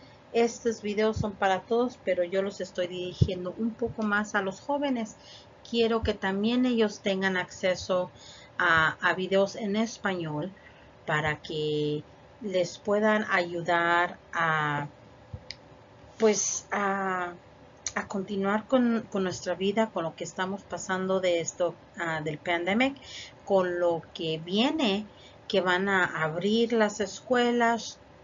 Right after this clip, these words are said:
todo va a entrar un poco más a la normalidad, ya estando, eh, pasando. Y hay muchos niños que yo conozco que ellos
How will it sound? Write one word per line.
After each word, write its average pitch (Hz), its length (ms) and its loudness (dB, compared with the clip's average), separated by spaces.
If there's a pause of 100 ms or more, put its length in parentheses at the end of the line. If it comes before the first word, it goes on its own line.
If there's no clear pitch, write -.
(100)
todo 208 280 4
va 208 120 4
a - 20 2
entrar 196 260 0
un 190 160 -2
poco 190 280 -4
más 185 240 -2
a 185 40 -2
la 175 120 0
normalidad, 160 680 -2
ya 214 140 4
estando, 180 640 -2 (100)
eh, 160 220 -6 (260)
pasando. 196 480 -2 (460)
Y 226 100 0
hay 214 200 4
muchos 269 600 2
niños 175 500 -6
que 151 220 -4
yo 185 180 -2
conozco 185 600 -4
que 185 120 -4
ellos 240 360 0